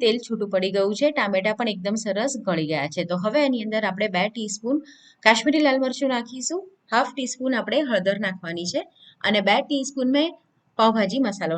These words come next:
નાખ્યો છે. આ ઘરે બનાવેલો મસાલો છે, એની લિંક તમને નીચે ડિસ્ક્રિપ્શન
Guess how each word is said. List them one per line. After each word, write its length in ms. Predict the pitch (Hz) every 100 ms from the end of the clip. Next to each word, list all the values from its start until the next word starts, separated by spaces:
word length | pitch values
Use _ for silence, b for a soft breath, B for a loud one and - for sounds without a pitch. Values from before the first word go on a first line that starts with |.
| 170
નાખ્યો 280 | 156 180 170
છે. 100 | 175 -
આ 100 | 214
ઘરે 160 | 240 262
બનાવેલો 380 | 269 262 247 247 233
મસાલો 320 | 190 202 190 196
છે, 100 | 277 392 -
એની 200 | 208 202
લિંક 160 | 226 302
તમને 200 | 269 226 208
નીચે 240 | 185 185
ડિસ્ક્રિપ્શન 500 | 185 190 285 285 277